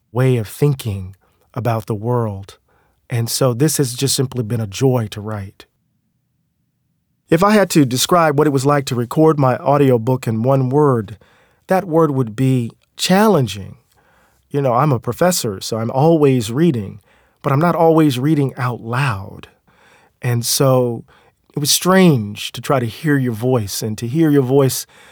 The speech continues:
change and over time, right? What it sounds like in the early morning and what it sounds like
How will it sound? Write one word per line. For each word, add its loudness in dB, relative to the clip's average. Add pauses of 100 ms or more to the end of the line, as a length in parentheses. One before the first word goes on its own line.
(140)
change 2
and -10 (120)
over -2
time, -6
right? -14
What 0
it -4
sounds 0
like -2
in -2
the -6
early -2
morning -2
and -16 (380)
what -4
it -4
sounds 0
like -4